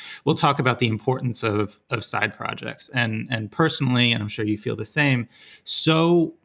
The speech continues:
much of my e-, repertoire and the things that I've learned are directly attributable to specific side projects that I've taken on.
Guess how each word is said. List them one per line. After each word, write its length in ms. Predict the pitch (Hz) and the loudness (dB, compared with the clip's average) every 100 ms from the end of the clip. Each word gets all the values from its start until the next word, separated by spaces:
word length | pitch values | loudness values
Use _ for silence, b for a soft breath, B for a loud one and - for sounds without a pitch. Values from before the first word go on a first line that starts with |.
| - | -4
much 640 | 131 127 123 120 - - | 2 4 4 2 -4 -6
of 500 | - 117 113 107 - - - | 0 2 2 0 -8 -12 -8
my 800 | 120 113 107 110 110 107 110 - - _ _ - | -4 0 0 0 2 0 0 -4 -12 _ _ -12
e-, 140 | - - _ - 156 | -12 -14 _ -16 -10
repertoire 600 | 113 120 - - 127 117 | -2 0 0 -2 -2 0
and 100 | 110 | 0
the 60 | 104 | -2
things 360 | - 151 160 | 2 4 4
that 140 | 139 120 | 2 -2
I've 260 | 131 120 104 | -2 -2 -2
learned 640 | 107 117 113 110 104 101 - | -2 0 -2 -4 -6 -10 -6
are 580 | 117 113 113 110 117 - _ 143 - | -2 0 0 -2 -6 -10 _ -20 -8
directly 1200 | 127 120 104 104 120 143 143 - 113 107 110 135 - | -4 -4 -4 -6 -2 0 -2 -6 -6 -4 -6 -6 -6
attributable 600 | 131 135 113 104 110 101 | -2 0 0 0 -2 -4
to 680 | - 120 113 110 110 123 - - | -4 0 0 0 -4 -6 -12 -14
specific 600 | - 139 - 131 107 - _ | -4 -2 0 -2 -4 -6 _
side 280 | - 117 104 | -2 -2 0
projects 360 | 110 107 110 | -4 -4 -6
that 100 | - | -6
I've 120 | 110 104 | -6 -4
taken 300 | 110 107 123 | -6 -6 -8
on. 240 | 120 131 | -8 -10